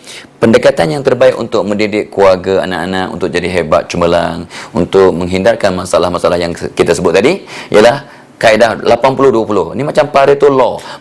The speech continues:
macam undang-undang Pareto. Lapan puluh dua puluh. Artinya, lapan puluh peratus kaedah kasih sayang, kaedah at-targhib, kaedah, uh, peluk, cium, bagi hadiah,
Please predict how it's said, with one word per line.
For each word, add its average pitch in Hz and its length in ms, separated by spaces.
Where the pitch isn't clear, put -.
macam 123 240
undang-undang 123 320
Pareto. 127 640
Lapan 117 320
puluh 135 80
dua 120 160
puluh. 104 160
Artinya, 127 400
lapan 98 240
puluh 107 160
peratus 117 400
kaedah 101 560
kasih - 320
sayang, 98 640
kaedah - 400
at-targhib, 139 640
kaedah, 95 480
uh, 87 720
peluk, 101 480
cium, 98 400
bagi 92 240
hadiah, 95 800